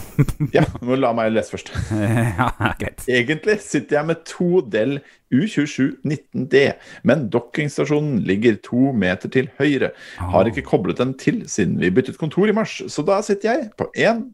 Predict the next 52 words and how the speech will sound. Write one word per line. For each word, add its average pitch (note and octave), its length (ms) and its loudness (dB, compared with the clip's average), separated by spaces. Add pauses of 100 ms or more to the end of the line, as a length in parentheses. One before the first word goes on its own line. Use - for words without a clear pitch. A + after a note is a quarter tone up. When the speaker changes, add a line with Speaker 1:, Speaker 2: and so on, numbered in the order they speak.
Speaker 2:
Dell D3+ 300 4 (240)
U B2+ 240 6
tjuesju C3 540 -2
nitten F#2 440 0
D. C#2+ 220 0 (240)
Speaker 1:
Ja, C#3+ 180 -2
klart, C3 220 0
Speaker 2:
Skjerm. - 80 0
Speaker 1:
såkalt, G2 320 0
eh, F#2+ 220 2
first F#2+ 360 -2
world A2+ 380 0
problem. - 720 0
<laughs> - 160 -6
Speaker 2:
Ja, E2 100 -2
det F2+ 80 2
er F2 140 2
first - 320 -2
world - 240 0
problem. - 400 0 (600)
Og A#2+ 180 -2
han - 80 0
smisker - 320 -2
med B2+ 80 2
læreren. A#2+ 260 2
Nå C3+ 140 -2
kan C3 80 0
du B2+ 80 2
for-, C3 180 4
nå A2+ 200 0
kan B2 100 0
du A#2 80 -2
forklare A2 260 2
hva F#2 120 4
det F2 100 0
betyr. E2+ 220 0 (320)
Speaker 1:
Han F3+ 180 0
har F#3 180 4 (140)
oppe D#3+ 240 0
bilde A2 240 -2
av A2 240 2
kode A2+ 180 -4
tjuefire G2 400 0
i F#2+ 280 0
den, E2+ 280 -2
eh, E2 380 -2
i A2+ 80 2
full A#2 160 2
skjerm G#2 320 -2
Speaker 2:
Har - 160 -2
det. - 0 -
Speaker 1:
på D2+ 400 -4